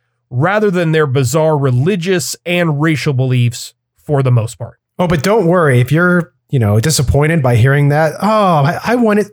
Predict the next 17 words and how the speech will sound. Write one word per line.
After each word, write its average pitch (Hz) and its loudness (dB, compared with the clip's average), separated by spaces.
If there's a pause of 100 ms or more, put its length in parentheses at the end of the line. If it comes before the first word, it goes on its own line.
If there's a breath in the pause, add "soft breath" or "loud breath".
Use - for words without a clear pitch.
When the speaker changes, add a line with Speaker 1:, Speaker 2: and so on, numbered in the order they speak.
(100)
Speaker 2:
some - -2
more 160 2
anti-Semitism." 143 0
Like, 101 -2
don't 165 -2
worry. 135 2
You're 117 0
Speaker 1:
Yeah. - 4
Speaker 2:
still 180 0
gonna 143 2
get 123 -2
it. 73 -10
Speaker 1:
Yes. - -4
Speaker 2:
It's 135 0
just 180 0
not 156 2
in, 120 0